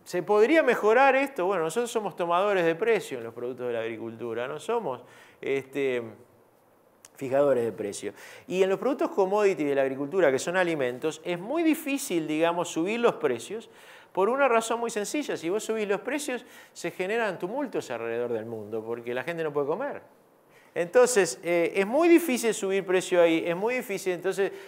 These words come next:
el mensaje es, nosotros no tenemos, en este continente lleno de agua, que, eh,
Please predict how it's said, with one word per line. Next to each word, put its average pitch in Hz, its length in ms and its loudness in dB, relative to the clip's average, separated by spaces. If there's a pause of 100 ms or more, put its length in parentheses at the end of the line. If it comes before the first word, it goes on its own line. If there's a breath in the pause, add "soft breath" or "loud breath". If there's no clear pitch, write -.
(180 loud breath)
el 156 100 -4
mensaje 202 600 2
es, 180 60 2
nosotros 214 360 -2
no 202 160 -2
tenemos, 185 720 0
en 139 160 -10
este 147 260 -4
continente 170 640 -2
lleno 175 240 -6
de 180 100 -2
agua, 170 380 0 (380 loud breath)
que, 180 460 0 (140)
eh, 113 340 -14